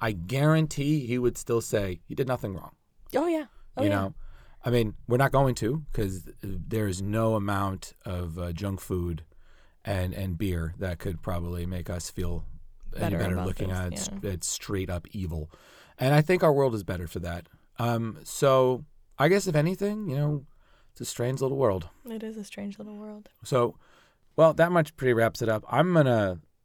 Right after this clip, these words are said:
Speaker 1: leave soon and reevaluate my feelings. There could be ice cream involved, but I'm trying to be healthy, so most likely not.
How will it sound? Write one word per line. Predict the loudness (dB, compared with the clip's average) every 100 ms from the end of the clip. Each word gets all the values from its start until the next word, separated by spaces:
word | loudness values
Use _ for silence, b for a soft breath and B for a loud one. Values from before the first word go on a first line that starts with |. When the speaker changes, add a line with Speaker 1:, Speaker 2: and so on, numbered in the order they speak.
| -8
Speaker 1:
leave | 0 4 4 4
soon | 0 2 4 4 2
and | 0
reevaluate | 4 6 6 6 6 4 4
my | 2 -4
feelings. | 0 0 2 0 0
There | 0 2
could | 2 4
be | 4
ice | 2 0
cream | -2 -2 -2
involved, | 4 6 4 2
but | -4 0 0
I'm | 0
trying | 0 2
to | 2
be | 0
healthy, | 0 2 2 2
so | 0 2 4 4 2 -8 _ _ _
most | 0 6 6 6 2
likely | 4 4 4 -2 -2
not. | -2 -4 -6 -8 -14